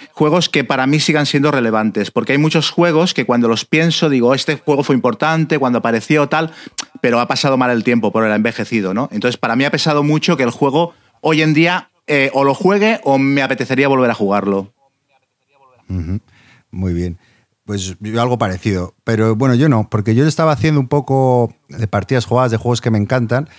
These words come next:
Speaker 2: y, y justo topé con un tuit de, de, de Luis, de Luis Flay, eh, que hacía referencia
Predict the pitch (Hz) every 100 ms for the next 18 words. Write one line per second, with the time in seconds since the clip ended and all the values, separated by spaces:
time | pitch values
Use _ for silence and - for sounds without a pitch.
0 | - - _ - 110 107 104 104 101 135
1 | 139 131 120 139 127 123 123 120 110 131
2 | 120 - 104 98 95 95 90 92 90 87
3 | 90 120 147 - 92 107 - 120 135 151
4 | _ _ _ _ 92 90 90 87 87 -
5 | - 98 92 113 113 107 101 110 110